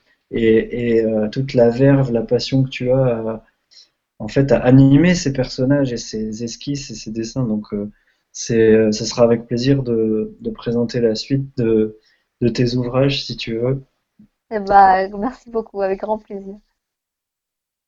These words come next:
Speaker 1: Voilà, et puis si des gens veulent te contacter, bah, pour des projets ou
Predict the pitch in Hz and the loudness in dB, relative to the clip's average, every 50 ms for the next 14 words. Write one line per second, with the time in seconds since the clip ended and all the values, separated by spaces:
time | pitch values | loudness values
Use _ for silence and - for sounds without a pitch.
0 | _ _ 120 117 113 107 110 107 107 110 107 - - - 117 110 110 107 - - | _ _ -6 -4 -4 -2 -2 -2 -2 -4 -6 -8 -8 -4 -2 0 0 0 0 0
1 | 127 120 123 120 120 127 127 123 123 120 113 - - 127 - - 127 120 117 123 | 0 2 4 4 6 6 6 6 4 2 0 -2 -4 -4 -2 -2 -2 -2 -2 -4
2 | 117 - - - 131 117 107 104 95 - - 117 117 107 123 113 - - - 113 | -6 -6 -4 -2 0 0 0 0 -2 -4 -6 -6 -4 -4 -4 -4 -6 -6 -6 -6
3 | 107 113 120 127 127 127 123 120 113 107 107 107 | -4 -2 0 0 0 0 0 0 0 0 0 -2